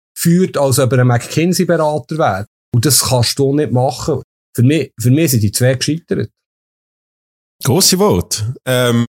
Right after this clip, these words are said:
Speaker 2: hey, wenn der Thomas Tuchel jetzt alles gewonnen hat, dann würden wir, würden wir sie abfeiern. Und das ist durchaus auch im, im Bereich des Möglichen gewesen, wenn man am Thomas Tuchel seinen Leistungsausweis kennt.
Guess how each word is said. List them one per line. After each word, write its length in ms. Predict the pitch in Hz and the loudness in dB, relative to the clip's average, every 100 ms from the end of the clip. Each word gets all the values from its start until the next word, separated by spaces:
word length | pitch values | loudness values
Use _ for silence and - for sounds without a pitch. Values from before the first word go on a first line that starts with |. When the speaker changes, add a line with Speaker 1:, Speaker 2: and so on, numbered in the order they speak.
| _ _ _ | _ _ _
Speaker 2:
hey, 240 | 139 160 - | -2 -2 -2
wenn 200 | 131 139 | -2 -2
der 100 | 139 | 0
Thomas 300 | 170 165 156 | 0 0 0
Tuchel 280 | 180 180 165 | 0 0 0
jetzt 140 | 156 | 0
alles 300 | 139 151 143 | 0 2 0
gewonnen 280 | - 175 180 | 0 2 2
hat, 400 | 151 165 - - - _ | 2 0 -4 -6 -6 _
dann 180 | 139 139 | 0 2
würden 240 | 147 147 | 2 2
wir, 280 | 139 135 98 | 2 0 0
würden 180 | 135 135 | 0 2
wir 80 | |
sie 160 | 131 123 | 2 2
abfeiern. 760 | 110 185 - 165 170 175 190 185 | 0 0 0 2 2 2 0 0
Und 320 | 139 139 127 _ _ | 0 0 -2 _ _
das 180 | - 127 | -2 0
ist 180 | 135 - | 2 2
durchaus 380 | 143 143 151 139 | 0 2 0 2
auch 200 | 120 131 | 2 2
im, 260 | 131 123 123 | 2 0 0
im 180 | 123 | 0
Bereich 360 | 123 113 113 127 | 0 0 0 0
des 160 | - 127 | 0 0
Möglichen 480 | 131 165 156 156 | 2 0 0 0
gewesen, 320 | 151 - 160 143 | 0 0 0 0
wenn 140 | 123 | 2
man 140 | 127 | 0
am 460 | 117 123 123 123 117 | 2 2 2 0 -2
Thomas 340 | 139 131 127 | -2 0 0
Tuchel 260 | - 135 139 | -2 -2 -2
seinen 160 | 123 123 | 0 2
Leistungsausweis 800 | 113 131 - - 131 123 123 - | 2 0 -2 0 0 0 0 0
kennt. 400 | - 117 147 - | 0 0 0 -4